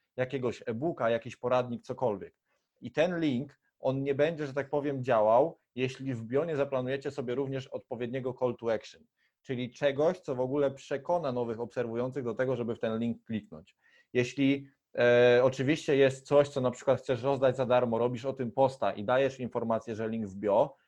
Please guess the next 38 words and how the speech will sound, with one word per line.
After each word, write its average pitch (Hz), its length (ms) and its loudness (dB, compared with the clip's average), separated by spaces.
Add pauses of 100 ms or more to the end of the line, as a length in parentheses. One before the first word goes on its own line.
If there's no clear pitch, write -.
(140)
no 143 80 -2
to 160 120 2
oni 165 140 2
wtedy 143 240 -2
wiedzą, 143 260 0
że 120 140 -2
idą 143 280 -2
do 123 80 -4
tego 113 260 -2
bio 135 360 4 (200)
i 117 100 -10
tam 139 200 0
tylko 135 240 -4
dajesz 123 300 0
informację 120 540 -4
w - 140 -16
call 139 220 2
to 123 140 0
action, 127 340 -6 (360)
że, 120 460 2 (220)
e, 113 320 0
odbierz 135 340 0
darmowy 117 360 0
poradnik 104 380 -4
P 107 100 -4
D 101 220 -2
F. 85 60 -10 (540)
Ale 120 220 2
w 113 40 -6
momencie, 156 360 -2
kiedy 143 460 0 (100)
jest 147 300 -2
pewna 143 280 -2
stała 143 380 4
część 127 440 -6
rzeczy, 120 460 -2
którą, 117 520 0
e, 113 640 -4